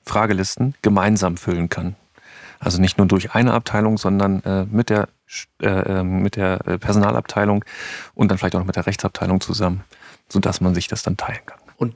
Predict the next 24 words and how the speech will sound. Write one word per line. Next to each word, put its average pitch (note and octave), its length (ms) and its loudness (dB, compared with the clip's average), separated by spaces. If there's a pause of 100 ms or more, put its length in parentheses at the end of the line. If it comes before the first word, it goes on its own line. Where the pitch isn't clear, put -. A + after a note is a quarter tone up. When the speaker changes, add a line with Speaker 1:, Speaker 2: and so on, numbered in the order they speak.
(100)
Speaker 2:
der A#2 80 4
Berater G#2+ 480 2
wiederum C#3+ 300 2
freut C3 280 -4
sich - 180 -6
dann, A#2+ 280 0
weil G#2+ 160 2
daraus G#2 320 -2
sehr C3 140 0
viele C3+ 200 0
Rückfragen A#2 680 -2
kommen, D#3+ 400 -4 (340)
die - 60 0
dann C3+ 100 6
Speaker 1:
Ja. B2+ 80 8
Speaker 2:
natürlich B2+ 400 2
auch E3 140 4
zu E3+ 160 2
einem A#2+ 240 2
gewissen, C#3 500 2
äh, - 220 0
Speaker 1:
<laughs> - 40 -2
Speaker 2:
zeitlichen, C3 720 2 (380)
ähm, A2+ 280 -2